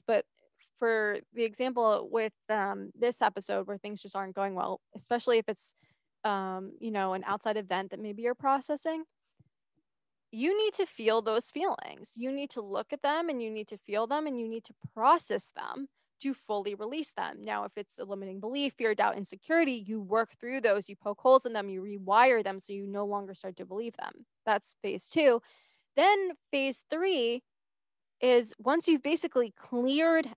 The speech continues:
the house, you've removed, you've recognized the limiting beliefs or negative emotions,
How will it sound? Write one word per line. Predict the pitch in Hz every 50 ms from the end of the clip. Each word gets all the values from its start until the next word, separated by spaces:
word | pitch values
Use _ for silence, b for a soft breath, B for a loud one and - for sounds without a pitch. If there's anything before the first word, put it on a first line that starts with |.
| _ -
the | 226 269 254
house, | 214 262 320 302 - 233 262 262 - -
you've | 240 247 214 -
removed, | 240 254 240 226 214 196 202 247 320 359 359 349 339 302 277 262 - - - _ _ _
you've | - 247 233 180 202
recognized | 247 302 302 359 339 294 247 214 208 214 233 - - -
the | 220 240 233 220 196 - - - - _ _ -
limiting | 247 240 226 226 220 214 208
beliefs | 202 190 190 196 208 262 - - - - - _ _ _ _ -
or | 226 208 185 - _ 190
negative | 208 208 208 202 220 220 190
emotions, | 202 202 190 185 190 185 - 220 233 269 - -